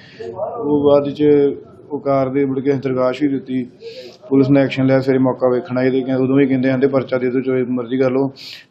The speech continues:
ਅਸੀਂ ਤੇ ਮਤਲਬ ਕਿ ਦੋਵਾਂ ਨੇ, ਮਤਲਬ husband wife ਨੇ, ਅਹ, ਰਹਿੰਦੇ, ਇਹਨਾਂ ਦੋਵਾਂ ਨੇ ਧਮਕੀ ਦਿੱਤੀ ਕਿ ਅਸੀਂ ਕੁਛ ਵੱਡਾ ਹੀ ਕਰਕੇ ਵਿਖਾਵਾਂਗੇ।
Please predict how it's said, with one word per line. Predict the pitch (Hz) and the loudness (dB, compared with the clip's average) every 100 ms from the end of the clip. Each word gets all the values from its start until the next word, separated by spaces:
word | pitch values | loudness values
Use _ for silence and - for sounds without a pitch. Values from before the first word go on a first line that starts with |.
| - | -4
ਅਸੀਂ | 127 120 | 0 4
ਤੇ | 131 | 4
ਮਤਲਬ | 123 127 123 117 | 4 2 0 0
ਕਿ | 127 | 0
ਦੋਵਾਂ | 127 131 | 2 4
ਨੇ, | 135 131 | 4 2
ਮਤਲਬ | - - 127 127 | -2 -10 -4 -4
husband | 120 135 135 127 | -4 -2 0 0
wife | 123 127 123 | -2 -2 0
ਨੇ, | 135 | -2
ਅਹ, | 120 135 131 127 | -2 -2 -2 -2
ਰਹਿੰਦੇ, | 123 120 135 | -6 0 4
ਇਹਨਾਂ | 139 135 | 4 2
ਦੋਵਾਂ | 131 123 127 135 | -4 -6 -4 -2
ਨੇ | 135 - _ _ _ _ | -2 -6 _ _ _ _
ਧਮਕੀ | 135 123 123 | -2 0 0
ਦਿੱਤੀ | 120 123 | 0 2
ਕਿ | 131 | 2
ਅਸੀਂ | 127 123 123 120 - - | 2 0 -2 -6 -18 -10
ਕੁਛ | 127 | -2
ਵੱਡਾ | 135 123 117 | 2 2 2
ਹੀ | |
ਕਰਕੇ | 131 123 123 | 0 -2 -6
ਵਿਖਾਵਾਂਗੇ। | 117 117 120 117 | -8 -8 -8 -8